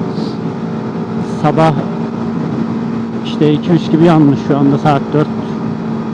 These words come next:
İki üç gibi yakmışlar. Bu iki yüz elli boşa çıktı. Bir de amca geldi, scooter kullanıyormuş, P C X mi ne kullanıyormuş.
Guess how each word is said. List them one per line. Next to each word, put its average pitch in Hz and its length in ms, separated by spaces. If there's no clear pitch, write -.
İki 151 80
üç - 160
gibi 135 120
yakmışlar. 147 500
Bu 160 260
iki - 180
yüz 175 140
elli 190 280
boşa 170 240
çıktı. 180 400
Bir 190 100
de 277 60
amca 240 280
geldi, 220 340
scooter 226 440
kullanıyormuş, 202 520
P 185 240
C 214 120
X 208 140
mi 196 120
ne 196 140
kullanıyormuş. 202 520